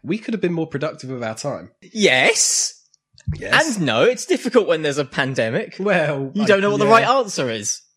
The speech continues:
Speaker 1: But, uh, I mean, literally, we're, we're using the pa-, we can't use the pandemic as an excuse for not recording, because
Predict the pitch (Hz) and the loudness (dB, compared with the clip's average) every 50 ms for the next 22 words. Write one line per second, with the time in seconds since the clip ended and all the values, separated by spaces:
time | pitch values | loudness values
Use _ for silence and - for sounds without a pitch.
0 | 403 277 214 254 311 - - - 226 202 - 214 220 233 226 226 220 202 190 196 | _ -4 -2 -2 -4 -4 -4 -4 -4 -2 -2 0 0 2 2 0 0 -2 -4 -12
1 | _ _ _ _ _ _ _ _ _ _ _ _ _ 202 190 226 - - - - | _ _ _ _ _ _ _ _ _ _ _ _ _ -2 -2 -2 -2 -2 -4 -2
2 | 180 143 127 113 113 120 147 175 180 175 180 - 170 175 180 185 202 190 180 180 | -2 -2 -2 -4 -4 -4 -2 -2 -2 -2 -2 -2 0 0 0 0 -2 -2 -2 -4
3 | 160 160 165 180 170 - 185 180 - 262 247 208 185 165 - 185 175 175 170 165 | -4 0 -2 -2 0 0 -2 -2 0 -2 -2 -2 -6 -4 -4 -4 -2 -2 -4 -4
4 | 160 156 156 156 147 139 - - 156 156 - - 151 165 165 165 143 139 - - | -6 -6 -6 -6 -6 -8 -6 -4 -4 -4 -2 -2 -2 -2 -2 -2 -6 -6 0 0
5 | 180 165 147 110 92 92 113 127 135 139 - 160 151 | 0 0 0 -6 -8 -12 -8 -10 -8 -4 -4 -6 -6